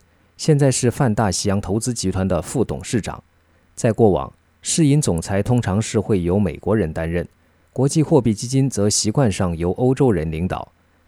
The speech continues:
白宫在声明中说，彭安杰担任过万事达卡执行长，也曾经服务于美国红十字会、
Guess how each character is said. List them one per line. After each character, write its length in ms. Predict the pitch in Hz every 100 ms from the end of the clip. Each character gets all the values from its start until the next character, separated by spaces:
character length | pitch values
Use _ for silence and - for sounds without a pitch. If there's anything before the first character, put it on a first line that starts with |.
| _ _ _
白 140 | 107 120
宫 160 | 135
在 160 | 131 92
声 180 | 107 90
明 160 | 78
中 180 | 82 85
说， 280 | - 90 85 _ _ _ _ -
彭 160 | 151
安 160 | 156 156
杰 160 | 131
担 160 | 127 135
任 120 | 143
过 120 | 113
万 180 | 110 127
事 140 | 98 107
达 180 | 107
卡 180 | 127 78
执 180 | 71 190
行 180 | 101 127
长， 220 | 120 - - _ _ _
也 120 | 110
曾 220 | 101 127
经 180 | 143 156
服 180 | 147 107
务 140 | 135
于 160 | 110 110
美 160 | 95 71
国 180 | 87
红 240 | 92 85 98
十 160 | -
字 160 | 90 104
会、 220 | 101 120